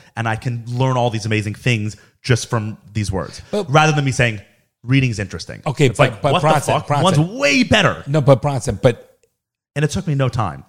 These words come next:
Speaker 2: No, but, but if, if you, if I say, "Yeah, Bronson's interested in reading,"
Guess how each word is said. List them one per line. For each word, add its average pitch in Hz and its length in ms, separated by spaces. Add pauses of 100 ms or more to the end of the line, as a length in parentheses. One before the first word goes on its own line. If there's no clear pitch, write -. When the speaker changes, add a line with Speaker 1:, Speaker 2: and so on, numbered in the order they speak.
Speaker 2:
No, 127 160
but, 107 340
but - 300
if, 117 240 (580)
if 101 140
you, 135 200 (140)
if 120 200
I 127 100
say, 131 180
"Yeah, 120 200
Bronson's 113 580
interested 104 340
in 98 180
reading," 90 480